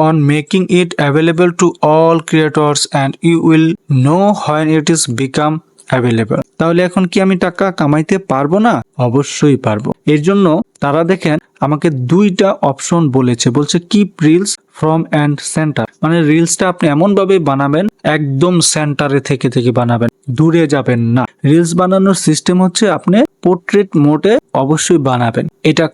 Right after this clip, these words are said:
কখনোই ল্যান্ডস্কেপ মোডে বানাবেন না। তারপর বলেছে get players, তারপর বলেছে get players to earn money। এটা কি? এটার উপর ক্লিক করলে কি আমরা বিস্তারিত পাবো? অবশ্যই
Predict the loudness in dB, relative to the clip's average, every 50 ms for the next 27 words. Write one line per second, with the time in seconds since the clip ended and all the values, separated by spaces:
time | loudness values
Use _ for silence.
0 | -2 -2 -2 -2 -2 0 2 2 2 2 2 2 0 0 -2 -2 -2 -2 -2 0
1 | 0 -2 0 0 0 -2 0 0 0 0 0 0 0 -2 0 0 -2 -2 0 0
2 | 0 -2 -2 -4 -4 -2 -2 -2 -2 -4 -2 0 0 0 0 0 0 0 0 0
3 | 0 0 0 0 0 2 0 0 0 0 -2 _ -2 0 2 2 2 2 2 0
4 | 0 -2 -4 -4 -6 -6 _ -4 -2 -2 -2 -4 -2 0 0 0 2 2 2 2
5 | 2 0 0 0 0 0 0 0 0 0 -2 _ _ -2 0 2 2 2 0 -2
6 | -6 -12 _ _ _ 0 2 2 4 2 0 -2 -6 _ -4 -2 0 0 0 -2
7 | -2 -2 0 0 0 0 -2 -6 -8 _ _ _ -4 -2 0 0 -2 0 0 0
8 | 0 0 _ -2 -2 0 0 2 0 2 0 0 -2 0 0 -2 -2 -2 -2 -2
9 | 0 0 0 -2 0 0 0 0 0 0 0 0 0 0 -2 0 0 -2 -2 -2
10 | 0 -2 -2 0 0 -2 0 0 0 -2 -2 -2 -2 -2 0 0 0 0 0 0
11 | 0 0 0